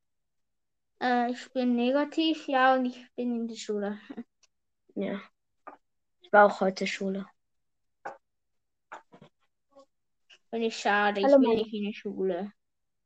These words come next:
Speaker 2: Ja.
Speaker 1: Also ich
Speaker 2: Ich mag
Speaker 1: wollte
Speaker 2: nur die
Speaker 1: gestern, wollte ich, gestern wollte ich schon in die Schule,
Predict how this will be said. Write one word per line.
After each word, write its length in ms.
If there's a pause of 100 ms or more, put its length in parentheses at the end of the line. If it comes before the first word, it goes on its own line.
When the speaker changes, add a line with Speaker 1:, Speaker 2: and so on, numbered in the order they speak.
(340)
Speaker 2:
Ja. 760 (380)
Speaker 1:
Also 180
ich 120
Speaker 2:
Ich 100
mag 140
Speaker 1:
wollte 100
Speaker 2:
nur 160
die 120
Speaker 1:
gestern, 260 (600)
wollte 380
ich, 300 (220)
gestern 580
wollte 240
ich 220
schon 260
in 120
die 60
Schule, 480